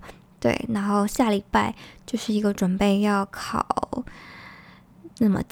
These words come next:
类似结业考的东西，跟要把最后的作业交出去的 deadline 都在下个礼拜，所以这个礼拜是处在一个比较些微有压力跟有点小紧张的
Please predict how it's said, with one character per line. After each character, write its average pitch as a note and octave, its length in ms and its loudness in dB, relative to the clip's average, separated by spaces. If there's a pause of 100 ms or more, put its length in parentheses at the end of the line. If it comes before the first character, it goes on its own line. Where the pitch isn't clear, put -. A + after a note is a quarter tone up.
(120)
类 C4 180 12
似 A#3+ 160 2
结 G3 340 6
业 A3+ 220 10
考 - 320 -2
的 - 120 -2
东 G3+ 260 0
西， G3+ 420 2
跟 G3+ 240 4
要 G#3 200 4
把 - 340 -2
最 G#3+ 160 2
后 G#3+ 200 0
的 G#3 60 0
作 G#3+ 220 0
业 G#3 120 4
交 G#3 220 2
出 A#3+ 220 0
去 C#4 180 2
的 A3+ 240 2
deadline C4 540 4
都 G#3+ 140 2
在 G#3 100 2
下 A#3 240 -2
个 - 120 -6
礼 - 180 -8
拜， - 200 0 (560)
所 - 160 2
以 A3 60 4
这 A3+ 160 2
个 G#3+ 80 4
礼 F#3+ 100 2
拜 G3+ 240 0
是 G#3+ 160 -2
处 G#3 200 -4
在 G3+ 240 -2
一 G3+ 80 0
个 A#3 360 -10
比 - 60 -20
较 - 260 2 (160)
些 - 640 0
微 B3 200 6
有 G#3 160 2
压 G#3+ 260 2
力 A3+ 340 2
跟 A3+ 320 4 (800)
有 G#3 100 2
点 G3 240 2
小 G3 280 2
紧 G#3 280 -2
张 G3+ 240 0
的 A3 160 -6